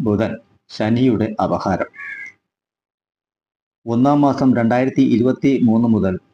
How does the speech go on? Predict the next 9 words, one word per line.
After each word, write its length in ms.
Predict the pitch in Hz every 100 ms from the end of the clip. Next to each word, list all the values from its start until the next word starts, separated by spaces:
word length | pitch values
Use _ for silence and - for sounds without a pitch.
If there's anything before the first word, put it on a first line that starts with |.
| _ _ _ _ _ -
പത്താം 340 | 110 110 135
മാസം 320 | 131 113 120
രണ്ടായിരത്തി 720 | 107 104 120 123 123 - 117 -
ഇരുപത്തി 540 | 110 113 131 - 127 110
അഞ്ച് 240 | 101 113
വരെ 240 | 107 90 78 _ _ _ -
ബുധനിൽ 540 | 110 110 123 117 - - _ -
ശനിയുടെ 480 | - 104 113 123 117
അപഹാരമാണ്. 600 | 92 92 98 92 85